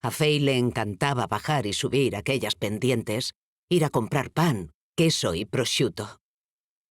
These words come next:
Aquello era la encarnación misma del tópico de la vida en la campiña italiana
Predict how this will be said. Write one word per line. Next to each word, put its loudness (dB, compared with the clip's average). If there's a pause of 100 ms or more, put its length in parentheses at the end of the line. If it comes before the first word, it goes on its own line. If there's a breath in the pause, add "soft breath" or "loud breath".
(200)
Aquello 4
era 4
la 2
encarnación 2
misma 4
del 0
tópico 0
de 0
la 2
vida 2
en 2
la 0
campiña 0
italiana 0